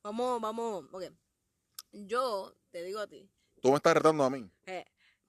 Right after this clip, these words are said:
Speaker 1: para mí, para mí, va a terminar como siempre. Una persona va a vivir, para mí es Cri-, es Kristen Stewart, porque obviamente para mí es la, es la, obviamente la, la protagonista. Y
Speaker 2: Porque es
Speaker 1: mata-
Speaker 2: la blanquita.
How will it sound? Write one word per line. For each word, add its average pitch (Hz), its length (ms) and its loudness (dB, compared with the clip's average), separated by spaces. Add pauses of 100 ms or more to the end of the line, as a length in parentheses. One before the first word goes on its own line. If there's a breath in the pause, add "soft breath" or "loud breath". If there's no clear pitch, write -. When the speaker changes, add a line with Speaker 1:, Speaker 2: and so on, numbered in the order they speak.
Speaker 1:
para 247 320 2
mí, 247 400 -10 (380)
para 202 320 -4
mí, 202 260 -12 (420)
va 247 120 2
a - 40 -6
terminar 285 500 -4
como 190 240 -8
siempre. 160 500 -12 (180)
Una 294 300 -4
persona 311 680 -2
va 214 280 -2
a - 20 2
vivir, 254 340 -4
para 208 200 -8
mí 220 80 -8
es 254 120 -10
Cri-, - 220 -10
es 185 160 -6
Kristen 220 380 -12
Stewart, 277 260 -12
porque 233 220 -8
obviamente 190 320 -10
para 190 80 -10
mí 202 100 -12
es 196 100 -12
la, 190 140 -12
es 185 100 -10
la, 185 120 -10
obviamente 190 320 -12
la, 190 180 -8
la 190 100 -10
protagonista. 233 560 -8 (360 soft breath)
Y 269 80 -16
Speaker 2:
Porque - 160 2
es 113 40 4
Speaker 1:
mata- 123 140 8
Speaker 2:
la 131 40 6
blanquita. 123 460 0